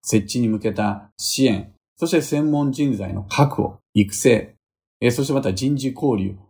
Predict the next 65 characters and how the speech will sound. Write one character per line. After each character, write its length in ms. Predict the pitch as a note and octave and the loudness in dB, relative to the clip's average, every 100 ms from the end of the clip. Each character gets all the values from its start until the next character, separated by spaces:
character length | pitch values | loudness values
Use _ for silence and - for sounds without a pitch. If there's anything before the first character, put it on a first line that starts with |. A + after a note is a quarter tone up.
| _ | _
ま 60 | C#3+ | -8
あ、 40 | |
こ 100 | - | -2
う 60 | G#3+ | 0
い 40 | |
っ 20 | A3 | 0
た 100 | G#3 | -2
部 140 | A3 | 0
分 160 | A#3 E3+ | 0 -2
を 100 | G#2 | -4
通 260 | F3 F#3+ | -2 -2
し 40 | F#3+ | 0
て 100 | - | -4
で 100 | - | -6
す 140 | - | -4
ね、 200 | - - _ _ _ | -4 -4 _ _ _
え 360 | - - - - | -10 -8 -8 -10
ー、 20 | |
船 200 | - A2+ | -6 -2
橋 100 | A2 | 0
市 180 | G#2+ - | -2 -2
を 60 | F#2 | -4
含 220 | - F3 | 0 4
め 60 | D#3 | 4
た、 340 | G#2+ F#2+ - _ _ | 2 -6 -12 _ _
あ、 140 | - F#2+ | -6 -4
千 120 | G#2+ | 0
葉 120 | A#2+ | 0
県 180 | A#2+ F2+ | 0 -4
全 260 | A#2+ D#3 | -2 -2
体 220 | E3 E3 D3+ | 0 -2 0
で 260 | C#3+ C#3 | -2 -6
困 180 | - C3+ | -2 0
難 160 | G#2+ F#2+ | 0 -2
な 100 | F#2 | -6
環 260 | G#2 F#2+ | -2 -2
境 160 | F#2+ F#2 | 0 -2
を、 300 | F#2+ C3 - | 2 0 0
に 200 | C3+ C3+ - | -2 -2 -2
あ 100 | E3+ | -2
る 120 | G#2 | -2
子 140 | A#2 | -2
ど 80 | A2 | -2
も 120 | A2 | -2
た 140 | G#2+ F2+ | -4 -10
ち 140 | - | -2
に 220 | B2 A#2 | -2 -2
最 260 | G#2 D#3 F#3 | -4 -2 0
善 200 | F3+ F3+ | 0 -2
の 80 | E3+ | 0
未 140 | F#3 | 2
来 240 | A#3 C3 - | 2 -2 -6
を 140 | - _ _ - - G2 | -14 _ _ -14 -10 -2
届 260 | G#2+ G#2 | 2 2
け 40 | G2 | 0
て 100 | F#2 | -2
い 60 | |
き 80 | F2 | 0
た 100 | G#2+ | 2
い 80 | F#2+ | 2
と 80 | F#2+ | 0
思 140 | F2+ | 0
い 60 | F#2 | 2
ま 120 | A2 | 2
す。 220 | - - | 0 -10